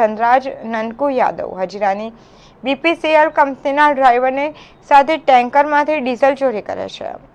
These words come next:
આ ડીઝલ ચોરી મહમ્મદીનગરમાં આવેલા શ્રીનાથ સર્વિસ સ્ટેશનમાંથી થાય છે. બાતમીના આધારે સબ ઇન્સ્પેક્ટર સી એચ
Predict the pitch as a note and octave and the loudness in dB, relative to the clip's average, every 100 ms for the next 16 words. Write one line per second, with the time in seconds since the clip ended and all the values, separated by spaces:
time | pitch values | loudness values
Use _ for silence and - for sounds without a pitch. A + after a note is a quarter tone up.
0 | - F#3 F#3 F#3+ F#3 G#3+ G3 G#3 G3+ G3 | -12 -8 -6 -4 -4 -4 -6 -4 -6 -6
1 | G3 G3+ A#3 A#3 A#3 A3 A#3 G#3+ G#3+ A3+ | -6 -4 -4 -2 0 0 0 0 0 0
2 | A#3 A3 G#3+ G#3+ A3+ - A#3 A#3+ B3+ - | 0 -2 -6 -2 -4 -4 -6 -4 -6 -4
3 | A#3+ A#3+ A#3 A3 A3 C4 C4 F#3+ F#3 - | -4 -2 -4 -4 -2 -2 0 -2 -2 -12
4 | - F#3+ _ _ _ - - - - - | -14 -16 _ _ _ -20 -18 2 4 4
5 | E4 G4 G4 D4+ A3 F3+ - G#3+ - A3+ | 2 0 2 2 0 -2 -4 -10 0 0
6 | A3+ A#3 A3+ - A3+ A3+ A#3+ A#3+ C4 C4 | 0 -4 -8 -4 -4 -2 -4 -2 2 4
7 | C4+ | 2